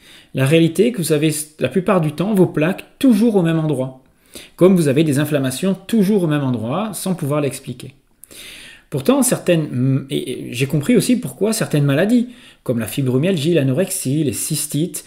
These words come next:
les pathologies de la thyroïde, sont à quatre-vingt-dix pour cent des maladies qui touchent les femmes. Pourquoi pas les hommes ? Eh bien, c'est simplement parce que ce sont des maladies féminines qui fonctionnent avec un cerveau, une partie de nous qui est féminine. Alors, je vais pas détailler tout ça,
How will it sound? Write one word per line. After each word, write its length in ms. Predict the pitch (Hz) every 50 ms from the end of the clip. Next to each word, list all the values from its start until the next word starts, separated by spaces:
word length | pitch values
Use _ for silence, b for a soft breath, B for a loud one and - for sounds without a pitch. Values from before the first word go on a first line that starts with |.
| B B B B B
les 60 | - -
pathologies 500 | - 147 135 - 139 131 135 139 156 151
de 60 | 131
la 40 | 107
thyroïde, 680 | - - - 190 160 135 123 131 185 247 254 220 B B B B B B B B
sont 260 | - - - 214 196
à 80 | 170 139 - - - _ -
quatre-vingt-dix 800 | 254 214 - - - - - 202 185 160 180 180 170 156 175 170
pour 240 | 175 - 147 -
cent 220 | - - 208 240 226
des 100 | 190 151
maladies 360 | 147 143 139 131 135 190 214
qui 120 | - 180
touchent 220 | - 202 190 - -
les 80 | 196
femmes. 340 | 190 - 180 160 160 165 170 - _ _ _ _ _ _ _ _ _
Pourquoi 300 | _ - - - 135 123
pas 80 | - 104
les 220 | 110 120 123 117
hommes ? 180 | 123 113 107 104 - _ _ B B B B B B B B B -
Eh 40 |
bien, 100 | 127 165
c'est 140 | 156 - -
simplement 440 | - - 147 135 - 135 120 147 214
parce 140 | - 135 -
que 100 | - 143
ce 80 | -
sont 140 | - - 151
des 100 | 135 131
maladies 320 | 123 135 131 131 127 127 123
féminines 440 | - 175 175 160 135 139 160 196
qui 100 | 190 -
fonctionnent 360 | 139 - 127 123 - 147 170 180
avec 220 | 143 135 135 -
un 60 | 117
cerveau, 480 | 117 - 135 117 113 113 120 143 170 208
une 100 | 180 -
partie 480 | - - 160 - - - - 185 175
de 100 | 147 135
nous 300 | 127 123 131 175 220 240 B B B B B B
qui 140 | - 127
est 60 | 139 151
féminine. 500 | - - 147 131 123 117 110 104 104 104 - _ B B B B B B B B B B B B B B B
Alors, 180 | - 110 - -
je 120 | - -
vais 60 | 107
pas 140 | - 143 131
détailler 460 | 110 104 135 131 127 123 107 110 107
tout 140 | 104 - 147
ça, 340 | 123 - - 208 247 269 262